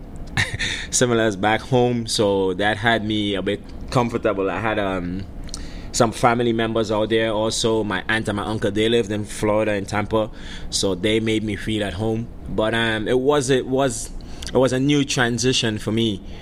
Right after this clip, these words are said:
um, and it was something I handled well. After the, after graduating, I went back home for a bit, played back in the league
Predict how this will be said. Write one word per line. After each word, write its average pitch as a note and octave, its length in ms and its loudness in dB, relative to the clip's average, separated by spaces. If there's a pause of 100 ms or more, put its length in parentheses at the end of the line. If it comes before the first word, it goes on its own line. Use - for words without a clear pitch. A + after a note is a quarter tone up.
(440)
um, G#2 800 0 (100)
and A2+ 380 2
it A2+ 60 2
was A2+ 180 2
something A#2 300 0
I G#2+ 60 2
handled G#2 360 0
well. G#2 320 2 (300)
After A2+ 380 2
the, F#2+ 460 0 (240)
after G#2+ 240 2
graduating, G#2 720 0 (760)
I G#2+ 60 0
went A2 200 0
back G#2+ 180 0
home A#2 200 2
for A2 200 2
a G2+ 40 2
bit, G#2+ 400 0
played G2+ 200 0
back G2 240 -2
in G#2 60 0
the G2+ 100 0
league G#2 580 0